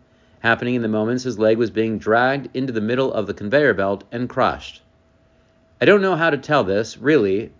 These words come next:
but there was a moment where I went completely calm, and I knew what I needed to do," he said. "I reached up and pulled the emergency string that is over the entire belt. That stopped the belt. Then I got on my radio,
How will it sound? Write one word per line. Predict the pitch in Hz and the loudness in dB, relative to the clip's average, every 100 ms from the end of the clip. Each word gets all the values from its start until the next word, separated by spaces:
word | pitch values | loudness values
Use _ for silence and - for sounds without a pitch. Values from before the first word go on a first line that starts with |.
| - | -4
but | 120 | 2
there | 170 | 2
was | 165 147 | 2 0
a | |
moment | 147 170 131 117 123 117 | 0 0 0 -2 -4 0
where | 123 | 2
I | |
went | 123 139 123 | 2 0 -4
completely | 139 - 123 131 | -8 -6 -6 -4
calm, | 123 117 98 82 - _ _ _ _ _ | -6 -6 -6 -8 -14 _ _ _ _ _
and | - 131 | -2 2
I | |
knew | 139 170 | 4 4
what | 160 | 4
I | 151 | 4
needed | 131 131 127 | 4 0 -2
to | 113 | -4
do," | 123 127 | -2 0
he | 87 | -2
said. | 80 90 95 107 107 _ _ _ _ _ - | -6 -4 -4 -6 -12 _ _ _ _ _ 0
"I | 113 | 4
reached | 139 190 - | 4 2 2
up | 131 131 | 0 2
and | 131 120 | -2 0
pulled | 139 147 | 2 2
the | 143 | 2
emergency | 120 131 135 147 156 | 0 0 0 -6 -6
string | 147 - 117 104 104 110 _ _ _ - | -8 -2 -2 -2 -4 -8 _ _ _ -6
that | 110 | -2
is | 120 | -2
over | - 131 139 | 0 0 0
the | 135 | 0
entire | 123 113 110 | -2 0 0
belt. | 104 120 95 - _ _ _ _ _ - | 2 0 -2 -6 _ _ _ _ _ -4
That | 120 127 | -2 -2
stopped | - 139 131 | 2 2 2
the | 120 | 0
belt. | 131 98 - _ _ _ _ _ _ - | 2 0 -2 _ _ _ _ _ _ -2
Then | 127 151 139 - | 2 2 2 -2
I | 117 | 0
got | 123 | 4
on | 135 147 | 4 2
my | 156 | 2
radio, | 135 110 107 104 101 104 | 2 4 2 0 -2 -8